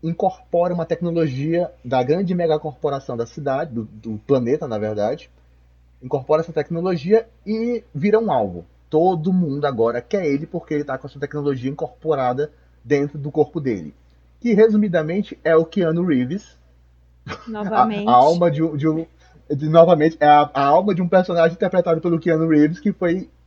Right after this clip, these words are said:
Speaker 1: atrelado a um chip e colocado dentro da cabeça desse nosso personagem.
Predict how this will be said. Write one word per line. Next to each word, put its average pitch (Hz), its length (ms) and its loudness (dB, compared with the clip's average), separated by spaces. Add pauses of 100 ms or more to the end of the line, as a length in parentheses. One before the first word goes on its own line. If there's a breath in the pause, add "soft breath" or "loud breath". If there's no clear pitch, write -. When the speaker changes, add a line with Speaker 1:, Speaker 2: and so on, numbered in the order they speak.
(140)
Speaker 1:
atrelado 147 540 0
a 135 40 0
um 214 80 -4
chip 220 560 -4 (280)
e - 60 -8
colocado 190 380 2
dentro 170 160 -4
da 175 80 0
cabeça 160 320 -2
desse 156 160 -6
nosso 139 220 -6
personagem. 139 440 -8